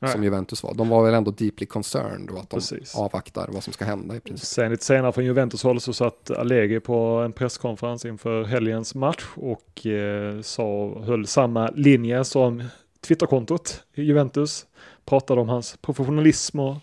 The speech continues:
Speaker 1: och sådär, och därmed så är det rätt tydligt var de står i den här frågan. Precis som man också gör, Emma, i, verkar i Portugal, i det här fall det som har kommit ut. Där till och med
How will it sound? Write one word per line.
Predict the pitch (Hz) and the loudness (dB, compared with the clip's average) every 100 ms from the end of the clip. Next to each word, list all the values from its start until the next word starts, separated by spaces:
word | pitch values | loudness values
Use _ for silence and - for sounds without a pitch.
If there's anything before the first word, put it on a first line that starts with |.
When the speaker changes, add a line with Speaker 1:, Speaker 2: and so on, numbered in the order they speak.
| - | -12
Speaker 1:
och | 143 | 0
sådär, | 160 135 | 4 6
och | 131 131 | 4 2
därmed | 143 135 139 131 | 4 4 4 2
så | - 127 123 - - - - - - _ _ _ _ | 2 2 2 -6 -20 -20 -20 -20 -20 _ _ _ _
är | 220 240 208 | -6 -2 4
det | 151 | 6
rätt | 151 | 6
tydligt | 151 151 135 | 6 4 4
var | 139 | 4
de | 143 165 | 6 6
står | - 127 107 - | 8 6 6 -6
i | 131 | -2
den | 120 | 0
här | 104 98 | 0 -2
frågan. | - 127 120 107 | 2 4 4 -2
Precis | 107 - 226 143 | -4 -2 2 2
som | - 135 123 | 2 0 2
man | 123 123 | 2 0
också | 135 135 - 127 | -2 -6 -4 0
gör, | 180 127 113 120 123 | 4 2 2 -2 -4
Emma, | 117 110 | -4 -6
i, | 107 104 101 104 | -2 -2 -2 -6
verkar | - 117 110 - 104 - - | -8 -6 -4 -2 -2 -4 -6
i | 110 98 | -4 -4
Portugal, | 98 143 120 110 113 110 - | 0 0 2 -2 -2 -4 -8
i | 117 110 | -4 -2
det | 107 107 | -2 -4
här | |
fall | 101 107 98 | -2 -6 -2
det | 107 | -4
som | - 101 | -4 -8
har | 95 | -6
kommit | 117 110 | -6 4
ut. | 139 170 - - - - - - _ - | 6 6 4 -10 -10 -20 -20 -20 _ -6
Där | 104 95 98 98 101 | -2 -2 -4 -6 -8
till | - 101 | -8 -6
och | 104 | -4
med | 104 92 | -4 -6